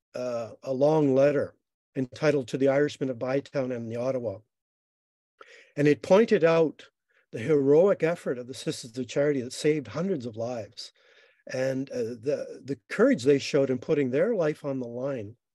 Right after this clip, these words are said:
and now to be faced with, uh, economic ruin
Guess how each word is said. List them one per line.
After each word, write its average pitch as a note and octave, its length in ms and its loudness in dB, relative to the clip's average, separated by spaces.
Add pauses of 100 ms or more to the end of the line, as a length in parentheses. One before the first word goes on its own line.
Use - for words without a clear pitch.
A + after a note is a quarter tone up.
(540)
and C3 160 -2
now D3+ 400 2 (400)
to - 60 -12
be C#3+ 100 2
faced - 580 0
with, C3 360 -4 (200)
uh, C3+ 240 -2
economic D3 560 -2
ruin B2+ 520 -2